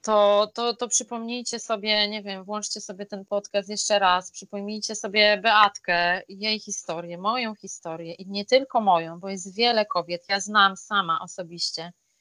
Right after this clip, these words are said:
i znam z, on, z internetowej przestrzeni wiele kobiet, które były w takiej samej sytuacji.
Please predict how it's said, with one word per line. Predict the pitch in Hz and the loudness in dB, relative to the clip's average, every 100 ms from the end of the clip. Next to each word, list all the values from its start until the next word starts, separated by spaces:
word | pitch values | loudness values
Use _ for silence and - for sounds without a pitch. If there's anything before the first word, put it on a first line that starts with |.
| _ - | _ -14
i | 190 | -8
znam | 185 190 180 190 | -4 -2 -2 -4
z, | - | -8
on, | 190 190 196 190 185 | -6 -6 -4 -2 -2
z | - - | -6 -6
internetowej | 208 202 214 208 208 196 185 190 | -6 -2 0 0 0 0 0 -2
przestrzeni | - - - 180 170 170 | 0 2 2 0 -4 -8
wiele | 175 208 202 | -2 -2 -2
kobiet, | - 180 190 196 | 0 0 0 -6
które | _ 190 185 | _ -6 -6
były | 175 202 202 | -2 0 0
w | |
takiej | 190 - 196 | -4 -10 -8
samej | 185 180 180 | -6 -4 -6
sytuacji. | 185 190 180 170 - 196 | -6 -2 0 0 -4 -14